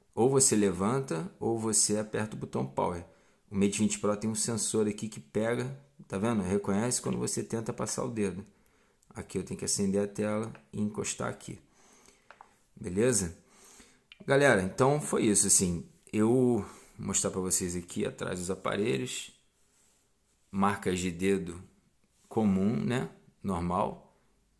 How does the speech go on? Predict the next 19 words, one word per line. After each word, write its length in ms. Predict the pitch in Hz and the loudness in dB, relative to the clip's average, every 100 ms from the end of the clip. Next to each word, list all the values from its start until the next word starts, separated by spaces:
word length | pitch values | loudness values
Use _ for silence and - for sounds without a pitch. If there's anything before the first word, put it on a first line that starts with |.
| _ _ _ _ _ _ | _ _ _ _ _ _
O 60 | - | -10
aparelho 500 | 92 95 90 92 90 | -2 0 2 2 0
de 220 | 87 98 | -2 -2
vidro 480 | 92 87 98 117 90 | -2 0 2 2 0
espelhado 840 | 87 - 101 95 92 90 85 82 - - | -4 0 0 2 2 0 -2 -10 -14 -6
é 160 | 101 | -4
normal 340 | 110 87 87 95 | -2 0 -2 -2
ficar 320 | - - 85 | -6 -4 -2
isso 260 | 82 - | -2 -2
mesmo. 460 | 101 98 113 127 135 - _ _ _ _ _ _ _ _ _ | 0 2 0 -2 -8 -14 _ _ _ _ _ _ _ _ _
Mas 260 | - 98 98 | -4 0 2
é 80 | 104 | 2
como 220 | 113 123 | 4 4
eu 40 | 117 | 4
disse 280 | 123 - | 6 4
no 100 | 131 | 4
início 300 | 135 127 135 | 4 4 2
pra 120 | 139 139 | 2 2
vocês. 760 | 147 - 190 80 - - - | 4 4 2 2 0 0 -8